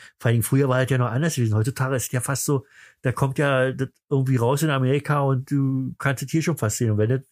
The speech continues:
wenigstens im Original mit Untertitel sehen kannst, früher hast du ja echt, auch wenn hier steht, einundachtzig kam das raus, dann haben wir das aber einundachtzig noch nie gesehen, da kam das, weiß ich nicht, drei Jahre später oder so. Äh, äh, also wir vor allen Dingen, ich, äh, hab ja im Osten auch Westfernsehen gekickt.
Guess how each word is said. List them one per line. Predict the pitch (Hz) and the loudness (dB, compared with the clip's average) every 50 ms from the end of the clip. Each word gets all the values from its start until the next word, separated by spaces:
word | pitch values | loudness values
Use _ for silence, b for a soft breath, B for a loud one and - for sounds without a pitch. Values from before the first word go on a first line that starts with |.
| - - | -8 -4
wenigstens | 123 123 120 - 151 | -2 -2 -2 -2 -4
im | 131 | -4
Original | 104 - 123 123 120 120 120 123 | -2 -2 -2 0 0 0 0 0
mit | 127 123 117 | 0 -2 -4
Untertitel | 123 123 156 143 - - 113 113 110 107 - - - | -4 -2 -4 -4 -4 -4 -2 -2 -2 -2 -4 -6 -8
sehen | 113 101 107 110 110 | -4 -2 -2 -2 -2
kannst, | - 127 143 165 - B B B B B B B B B B _ | -4 -6 -8 -8 -10 B B B B B B B B B B _
früher | - - - 135 135 139 131 117 | -6 0 2 2 4 4 4 2
hast | 123 120 - - | 2 0 0 0
du | 135 | 0
ja | 117 | 0
echt, | 127 135 - - - b b b b b b b _ - - - | 0 0 -2 -4 -8 b b b b b b b _ -20 -8 -4
auch | - 117 107 | -2 0 2
wenn | 123 120 117 | 2 2 4
hier | 120 120 | 4 2
steht, | 107 - 165 175 175 165 | 2 2 0 0 0 -2
einundachtzig | - 117 120 123 123 - - - - - 165 - | -2 -2 -2 -2 -4 -6 -8 -10 -8 -6 -4 -2
kam | - 127 120 | 0 0 0
das | 117 107 | 0 0
raus, | 113 147 160 - | 0 0 0 0
dann | - 104 104 | 0 0 0
haben | 104 110 110 107 | 0 0 2 2
wir | 117 | 0
das | 127 120 | 0 0
aber | 117 110 110 110 107 | 0 0 0 0 0
einundachtzig | 113 113 113 110 113 113 - - 113 | 0 0 0 -2 -4 -4 -4 -2 0
noch | 107 104 | 0 2
nie | 104 107 104 | 2 2 2
gesehen, | 98 95 117 147 151 | 2 2 2 0 0
da | 120 104 | 0 -2
kam | 98 - 107 107 110 | -2 -2 -4 -4 -4
das, | 107 113 | -4 -4
weiß | 113 104 | -6 -4
ich | 123 117 | -2 -4
nicht, | 107 101 | -4 -2
drei | 104 101 104 | -2 0 0
Jahre | 110 107 107 107 104 | 0 2 0 0 -2
später | - - - 135 143 170 147 117 | -2 -4 -4 -4 -2 0 0 2
oder | 107 101 101 | 2 2 0
so. | 101 117 127 123 b b b b b b b b b _ - | 0 0 -2 -4 b b b b b b b b b _ -2
Äh, | 151 | 0
äh, | 135 131 123 - - - 127 127 127 - | 2 2 2 0 0 0 0 0 0 0
also | - 98 85 101 95 | -2 -2 -2 0 0
wir | 101 117 127 113 | 2 2 2 2
vor | - - 110 | 2 0 0
allen | 98 98 | 0 0
Dingen, | 101 101 101 110 - | 0 -2 -2 -4 -6
ich, | 107 104 - _ - - | -8 -10 -10 _ -14 -10
äh, | 104 104 110 107 104 104 104 110 - - - 123 139 151 _ _ _ _ _ _ _ - | -6 -4 -4 -2 -4 -4 -4 -6 -8 -8 -10 -10 -12 -14 _ _ _ _ _ _ _ -10
hab | - - - | -8 -4 -2
ja | 110 104 | -2 -2
im | 104 | -2
Osten | - 113 107 - - 123 | -4 -6 -6 -4 -4 -4
auch | 110 117 117 | -4 -2 -2
Westfernsehen | 117 123 - - - 131 127 123 127 131 123 | -4 -4 -4 -4 -4 -4 -4 -2 -4 -4 -4
gekickt. | - 143 131 - | -6 -6 -8 -8